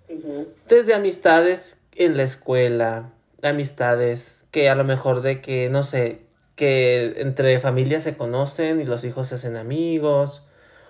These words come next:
Speaker 2: o amistades que vas haciendo en la colonia, no sé.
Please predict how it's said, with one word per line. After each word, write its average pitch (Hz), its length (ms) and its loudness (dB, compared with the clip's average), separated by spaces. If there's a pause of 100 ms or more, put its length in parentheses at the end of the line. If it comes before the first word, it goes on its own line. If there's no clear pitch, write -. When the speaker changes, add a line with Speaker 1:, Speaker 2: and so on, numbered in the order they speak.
Speaker 2:
o 139 140 2
amistades 147 720 2
que 151 160 -2
vas 131 180 2
haciendo 143 300 -2
en 147 120 0
la 131 160 -2
colonia, 143 1120 0 (720)
no 151 180 -2
sé. 123 220 -6